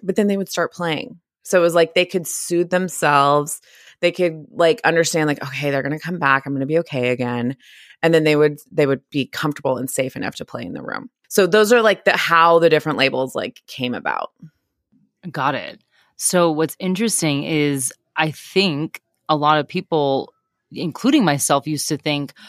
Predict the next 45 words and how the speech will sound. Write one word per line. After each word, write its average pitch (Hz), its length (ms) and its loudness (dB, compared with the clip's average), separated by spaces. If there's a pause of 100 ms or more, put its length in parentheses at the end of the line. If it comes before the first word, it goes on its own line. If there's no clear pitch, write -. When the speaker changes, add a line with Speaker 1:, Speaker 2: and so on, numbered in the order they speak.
(420)
Speaker 2:
"Oh, 131 460 4
if 156 200 -4
you 185 260 -2
have 156 260 2
a 147 80 0
tumultuous, 160 1040 -2
traumatic, 147 800 -2
very 147 260 -2
chaotic 143 540 -2
childhood, 131 680 -2 (320)
then 170 120 4
immediately 160 800 2 (140)
you 160 120 -4
would 151 120 -2
just 135 200 -6
be 135 240 -4
in 135 140 -6
the 127 320 -6
anxious 135 460 -6
or 123 200 -10
avoidant 120 480 -6 (280)
sector, - 560 -4
so 127 160 -8
to 123 100 -6
speak." 165 140 -2
Speaker 1:
Mm. 156 960 0 (460)
Speaker 2:
Then 175 280 0
some 208 240 0
people 214 240 -2
are 165 100 2
like, 151 380 -2
"I 156 100 0
don't 160 140 -2
understand 160 640 -2
why 131 160 -2
I 127 60 -4
might 131 160 -8
be 131 80 -8
an 123 80 -8
anxious 131 340 -8
or 135 140 -4
avoidant 131 320 -6
'cause 131 120 -10
my 135 140 -4
childhood 135 640 -4